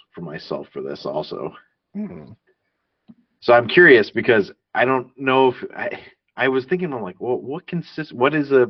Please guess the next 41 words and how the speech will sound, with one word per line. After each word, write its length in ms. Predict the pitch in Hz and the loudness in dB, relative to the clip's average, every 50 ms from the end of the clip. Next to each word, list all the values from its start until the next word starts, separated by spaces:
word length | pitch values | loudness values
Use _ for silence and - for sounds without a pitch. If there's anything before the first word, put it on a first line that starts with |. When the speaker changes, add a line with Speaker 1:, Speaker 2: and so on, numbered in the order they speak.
| - - | 0 -2
Speaker 1:
fast 260 | 113 104 104 - - | -2 -2 -2 -6 -6
food 200 | - 139 139 107 | -4 -4 -2 -2
restaurant?" 400 | 87 73 73 - - - - _ _ _ _ _ _ _ | -4 -6 -6 -12 -18 -20 -20 _ _ _ _ _ _ _
Speaker 2:
Yeah, 180 | - 143 120 95 92 _ _ | -4 -4 -4 -4 -4 _ _
that's 120 | _ - | _ -14
a 40 | 95 | -14
good 100 | 80 - | -14 -12
point. 240 | - 92 80 78 _ _ _ _ _ _ _ - | -12 -14 -14 -14 _ _ _ _ _ _ _ -8
Speaker 1:
You 120 | - 110 | -4 -2
know, 200 | 110 110 113 113 | 2 2 2 2
and 180 | 107 - 113 113 | 2 0 -2 -4
I'm 120 | 110 104 107 | -4 -2 -2
like, 360 | 107 104 101 92 - - _ - _ _ _ _ _ _ _ - | 0 0 -2 -2 -4 -12 _ -20 _ _ _ _ _ _ _ -16
'cause, 200 | - 120 117 101 | -10 -10 -8 -4
like, 220 | 107 113 214 196 - - _ _ _ _ _ _ - | -2 0 0 0 -2 -4 _ _ _ _ _ _ -6
is 160 | 101 101 - - | -6 -6 -6 -6
Subway 360 | - 208 202 95 123 135 151 | -6 -6 -2 0 0 0 0
fast 320 | 151 - 160 156 156 - - | -2 -2 -4 -4 -4 -6 -8
food? 300 | 156 160 165 170 170 - _ _ _ _ _ _ _ _ _ _ _ _ _ _ - | -10 -8 -8 -8 -10 -14 _ _ _ _ _ _ _ _ _ _ _ _ _ _ -8
You 120 | 98 101 | -6 -4
know, 260 | 101 107 110 113 117 | -2 -2 -2 -2 0
is, 240 | 110 101 95 92 87 - | 0 0 0 -2 -4 -4
is 160 | 95 98 92 | -4 -4 -4
Speaker 2:
Mm-hmm. 120 | - 110 98 78 - 107 | -2 -6 -6 -4 -2 0
Speaker 1:
Chipotle? 480 | 107 101 92 117 147 160 170 165 _ _ _ _ _ _ _ - | 0 2 4 4 4 2 2 -2 _ _ _ _ _ _ _ -8
Speaker 2:
Mm-hmm. 680 | 110 101 101 95 98 107 - _ _ _ _ - - | -6 -6 -6 -6 -8 -10 -14 _ _ _ _ -4 0
Speaker 1:
Um, 480 | 113 117 113 110 104 98 95 90 87 - _ _ _ _ _ _ _ _ _ _ | 2 4 4 4 2 0 -4 -10 -12 -14 _ _ _ _ _ _ _ _ _ _
so 160 | - - 135 | 0 2 4
these 240 | 127 151 180 180 151 | 6 8 8 6 6
are 60 | 165 | 4
the 100 | 151 143 | 2 2
rules 420 | 131 120 123 135 135 135 123 107 95 | 4 6 6 8 8 8 8 6 2
that 80 | 104 104 | -2 0
I 100 | 101 101 95 | 0 0 -2
put 220 | - - 95 - | -4 -10 -12 -12
in 80 | 85 87 | -12 -18
place 380 | - - 64 - - - - _ _ _ _ _ _ _ _ _ _ - | -18 -20 -20 -20 -20 -20 -20 _ _ _ _ _ _ _ _ _ _ -12
for, 120 | - 90 | -10 -8
Speaker 2:
Mm. 220 | 87 85 85 - 107 _ _ _ - | -8 -8 -10 -14 -20 _ _ _ -14
Speaker 1:
for 80 | 98 | -12
me. 280 | 95 92 85 80 78 _ | -10 -10 -10 -12 -14 _